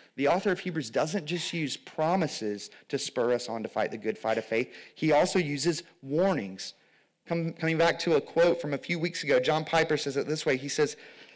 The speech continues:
"God's way to keep us from falling is by enticing us with promises and sobering us with warnings. The point of the promises is to engage our affections for the eternal glory of God.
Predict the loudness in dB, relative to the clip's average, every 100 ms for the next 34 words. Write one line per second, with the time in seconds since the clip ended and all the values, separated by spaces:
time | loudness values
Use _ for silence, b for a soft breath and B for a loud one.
0 | B -2 4 6 6 6 6 4 4 0
1 | 2 4 2 0 -2 -4 2 4 6 6
2 | 4 0 0 2 2 0 B -6 -4 0
3 | 2 4 4 4 4 2 0 -2 -2 0
4 | 4 4 2 0 -2 -2 B B B 0
5 | 2 4 2 4 6 6 4 4 2 2
6 | 0 -4 0 2 2 0 -6 -12 -18 b
7 | b b -4 0 2 2 -2 0 2 4
8 | 4 2 -2 -2 -4 -2 -2 -2 2 4
9 | 6 4 4 4 4 2 0 0 -2 -2
10 | -4 -2 -2 -2 -2 0 0 2 2 4
11 | 4 2 -2 -2 0 2 2 0